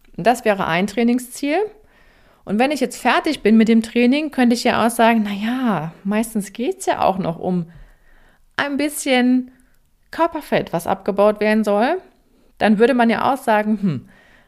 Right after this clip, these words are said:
wenn wir abbauen wollen, dann wär's ja blöd, zu schnell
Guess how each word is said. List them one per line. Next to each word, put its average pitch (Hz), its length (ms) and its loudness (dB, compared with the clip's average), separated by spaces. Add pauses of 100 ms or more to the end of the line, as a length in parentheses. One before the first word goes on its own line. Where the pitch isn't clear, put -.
wenn 170 180 -4
wir - 200 -4
abbauen 139 460 -4
wollen, 202 420 0 (340)
dann 147 140 -10
wär's 220 140 -2
ja 175 100 -2
blöd, 214 540 2 (1400)
zu 269 240 -4
schnell 226 580 -2